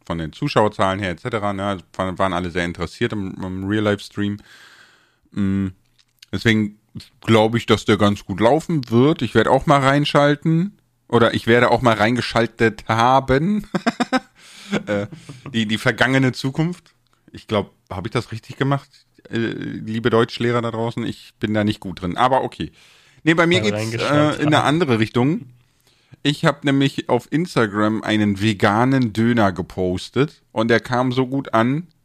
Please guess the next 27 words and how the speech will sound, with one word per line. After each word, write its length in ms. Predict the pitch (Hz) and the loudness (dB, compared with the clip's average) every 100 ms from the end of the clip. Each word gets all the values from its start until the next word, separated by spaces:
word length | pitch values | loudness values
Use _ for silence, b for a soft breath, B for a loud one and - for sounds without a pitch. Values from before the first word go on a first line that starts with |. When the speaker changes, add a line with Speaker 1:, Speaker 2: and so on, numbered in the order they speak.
| - | -6
Speaker 1:
dass, 320 | 117 - - | -6 -6 -4
äh, 260 | 117 117 | 2 2
die 80 | 117 | 4
Leute 220 | 113 120 | 2 2
gesagt 220 | 123 117 135 | 0 -4 -2
haben, 140 | 123 | -4
ich 140 | 110 | -6
muss 240 | 117 135 - | -4 -4 0
den 140 | 120 | 0
mal 300 | 113 110 110 | 2 2 2
in 200 | - 110 | 0 -2
einem 360 | 101 110 110 95 _ - | -2 -2 -4 -8 _ -2
Livestream 580 | 110 127 - - 98 | 0 0 -4 -6 -4
machen. 460 | 90 87 92 113 180 - _ _ _ _ _ _ _ _ _ _ _ | -2 -4 -4 -6 -6 -12 _ _ _ _ _ _ _ _ _ _ _
Und 360 | 117 120 117 - | 0 0 -2 -4
es 120 | 98 | -4
ist 140 | 113 - | -4 2
ja 240 | 123 117 | 4 4
mittlerweile 600 | 113 110 - 101 110 113 | 2 -2 -2 0 2 2
seit 160 | 113 107 | 0 -2
geraumer 360 | 98 101 120 113 | 0 2 2 0
Zeit 460 | - - 120 156 | -6 -2 0 0
so 140 | - 107 | -2 -2
ein, 140 | 101 | -2
so 60 | 95 | -4
ein 100 | 85 | -6
bisschen 520 | 107 - 101 95 | -6 -2 -2 -2